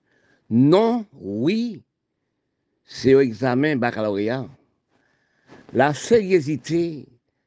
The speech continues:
c'est le premier examen du monde. Oui, non,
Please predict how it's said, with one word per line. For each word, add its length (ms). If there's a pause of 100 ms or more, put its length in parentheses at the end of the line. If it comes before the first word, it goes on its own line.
(360)
c'est 300
le 40
premier 360
examen 720 (300)
du 280
monde. 400 (1500)
Oui, 480
non, 580